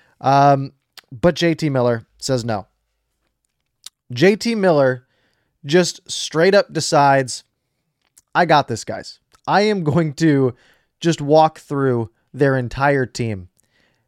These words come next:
and do it in style and just say, 'No, you're not coming back in this hockey game.'" End to end, Oliver Ekman-Larsson leaves the puck behind the net. J T Miller skates up, kinda casually, slowly,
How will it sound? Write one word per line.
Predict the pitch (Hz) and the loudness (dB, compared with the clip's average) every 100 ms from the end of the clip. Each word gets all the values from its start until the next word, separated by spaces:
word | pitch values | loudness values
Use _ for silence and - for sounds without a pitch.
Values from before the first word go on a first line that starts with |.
| _ - | _ -6
and | 147 135 | -4 0
do | 139 143 | 2 4
it | 143 | 2
in | 117 | -2
style | - 156 143 151 139 135 _ _ - | -2 2 4 4 2 -2 _ _ -6
and | 147 | -4
just | 147 143 | -2 -2
say, | - 147 | 0 2
'No, | 139 | 2
you're | 131 156 | 2 2
not | 175 - | 2 0
coming | 151 123 | -4 -2
back | 113 104 - | -2 -2 -6
in | 127 113 | -12 -10
this | 104 | -6
hockey | 110 104 107 | -4 -4 -6
game.'" | 104 104 92 _ _ _ | -6 -8 -10 _ _ _
End | 180 202 214 | 0 0 0
to | 190 - | -2 0
end, | 135 135 | -2 2
Oliver | 143 170 170 | 4 4 4
Ekman-Larsson | 165 151 143 139 135 | 0 0 0 0 -4
leaves | 139 147 | -4 -4
the | 135 | -6
puck | - 127 - | -2 -4 -4
behind | 120 131 | -6 -4
the | 120 | -4
net. | 117 | -4
J | 107 160 | -2 -4
T | 156 143 | -4 -6
Miller | 127 117 | -4 -4
skates | - 123 - | -4 -6 -2
up, | 220 - | -4 -4
kinda | 135 120 | -10 -8
casually, | - 190 175 175 160 | 0 2 2 -2 -6
slowly, | - 165 175 170 | -2 0 0 0